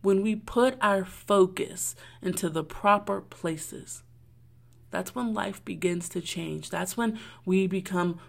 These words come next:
more content, piece by piece, moment by moment, day by day,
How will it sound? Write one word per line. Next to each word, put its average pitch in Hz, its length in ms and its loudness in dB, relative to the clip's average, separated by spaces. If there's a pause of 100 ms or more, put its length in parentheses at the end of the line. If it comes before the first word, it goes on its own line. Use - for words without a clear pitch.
more 175 300 2
content, 170 960 -4
piece 247 300 -2
by 123 240 -4
piece, 190 360 -8
moment 185 320 -2
by - 140 0
moment, 190 400 2 (280)
day 214 180 6
by 226 220 2
day, 170 360 0